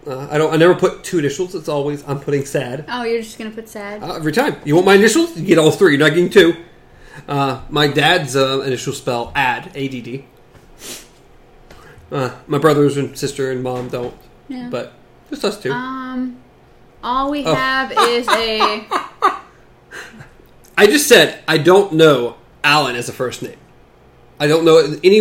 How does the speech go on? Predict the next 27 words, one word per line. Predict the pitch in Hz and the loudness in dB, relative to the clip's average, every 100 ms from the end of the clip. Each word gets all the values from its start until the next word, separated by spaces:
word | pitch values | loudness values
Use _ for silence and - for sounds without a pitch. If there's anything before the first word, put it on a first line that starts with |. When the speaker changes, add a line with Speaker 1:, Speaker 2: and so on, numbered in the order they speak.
| 202 | 6
Speaker 1:
I | 160 | 6
don't | 190 | 4
know | 175 170 - - | 4 0 -10 0
anybody. | 247 240 175 | 2 4 6
Speaker 2:
I | 151 - | 6 6
know | - | 4
a | |
couple | 359 359 302 | 2 4 2
different | 269 240 214 | 0 -2 0
Allens, | 240 240 208 214 | 0 0 -4 2
Speaker 1:
Well, | 175 180 | 4 4
Speaker 2:
but | 233 | 2
yeah. | 196 202 - _ _ _ _ _ _ - - - 139 | -6 -8 -14 _ _ _ _ _ _ -20 -20 -12 -4
Speaker 1:
I | 156 | 0
do | 190 165 | 4 4
know | 131 | 2
someone. | - 113 - 69 _ _ _ _ _ _ _ _ - | -4 -10 -12 -20 _ _ _ _ _ _ _ _ -8
I | 147 | -6
just | 196 | 0
said | 220 202 | 2 4
my | 165 156 143 | 2 2 0
dad's | 135 - 214 202 131 - 143 | -2 0 2 2 0 -4 0
initial | 233 240 131 | 0 2 -2
was | 127 120 - | -2 -4 -8
A | 151 143 | -4 -2
D | 139 131 | -4 -6
D. | 131 170 127 | 0 0 0